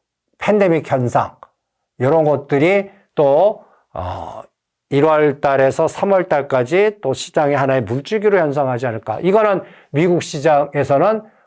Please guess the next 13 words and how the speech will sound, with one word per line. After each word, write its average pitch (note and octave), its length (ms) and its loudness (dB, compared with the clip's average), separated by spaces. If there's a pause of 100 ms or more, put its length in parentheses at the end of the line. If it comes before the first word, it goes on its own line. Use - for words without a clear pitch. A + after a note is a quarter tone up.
(160)
모더나를 G#3 920 2
공략하는 C3 640 -2 (1200)
모더나, C3 540 0 (1000)
모더나 E3 720 2 (220)
투자 E3+ 320 2
전략. C3 640 2 (340)
이 F#3+ 140 2
모더나도 E3+ 1040 2 (240)
여러분들 D3+ 640 4
이제, C#3+ 520 2 (220)
어, F#2+ 720 -10 (200)
뭐라 C#3+ 200 2
그럴까요? C#3 760 2